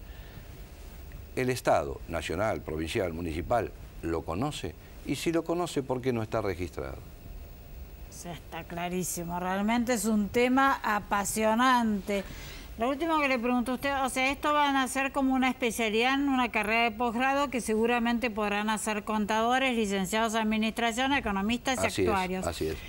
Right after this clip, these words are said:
Speaker 2: ¿Y como materia optativa va a estar en todas este grupete de carreras o solo en la carrera de contador?
Speaker 1: Como materia optativa está hoy en la carrera de contador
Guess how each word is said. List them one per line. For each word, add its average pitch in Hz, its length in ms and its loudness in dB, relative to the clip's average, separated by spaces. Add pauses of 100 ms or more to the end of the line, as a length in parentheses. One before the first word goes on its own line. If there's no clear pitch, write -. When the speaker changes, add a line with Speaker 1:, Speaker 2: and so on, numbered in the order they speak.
(140)
Speaker 2:
¿Y 240 120 -2
como 254 320 4
materia 302 420 4
optativa 294 720 0
va 277 100 0
a 233 40 0
estar 240 260 0
en 220 300 0
todas 269 480 0
este 226 400 0
grupete 240 560 2
de 254 180 2
carreras 262 600 2
o 226 240 -2
solo 262 320 0
en 254 80 2
la 226 160 2
carrera 226 480 2
de 226 160 2
contador? 190 680 -2
Speaker 1:
Como 113 280 4
materia 127 380 6
optativa 131 420 4
está 117 220 4
hoy 139 240 6
en 120 80 4
la 113 100 4
carrera 120 320 2
de 113 160 2
contador 107 720 0